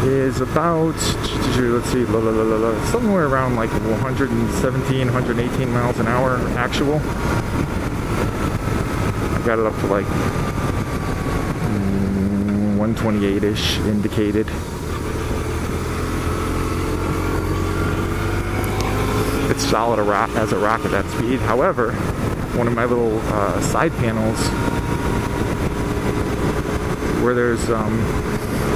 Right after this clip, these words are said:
an adjuster knob for the rear suspension, yeah, it blew off on me. <laughs> And the thing costs seventy something bucks to replace, so I have not purchased a new one yet.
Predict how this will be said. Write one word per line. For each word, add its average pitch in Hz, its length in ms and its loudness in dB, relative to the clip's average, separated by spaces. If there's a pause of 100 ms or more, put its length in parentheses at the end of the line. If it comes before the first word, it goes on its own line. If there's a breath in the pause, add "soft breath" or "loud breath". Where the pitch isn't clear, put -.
(140)
an 123 80 0
adjuster 127 440 0
knob 135 360 0 (600)
for 123 60 2
the 113 80 2
rear 117 180 2
suspension, 127 540 0 (1040)
yeah, 117 220 2
it 135 160 0
blew 143 260 2
off 127 220 0
on 101 180 2
me. 98 60 0
<laughs> - 1300 -2
And 117 120 2
the 113 40 -2
thing 123 200 0
costs 120 300 0
seventy 120 420 2
something 117 320 0
bucks 113 300 0
to 107 100 0
replace, 107 380 0
so 117 600 2
I 147 120 2
have 123 140 2
not 107 260 2
purchased - 380 -2
a 98 60 4
new 95 140 2
one 90 160 2
yet. 131 180 2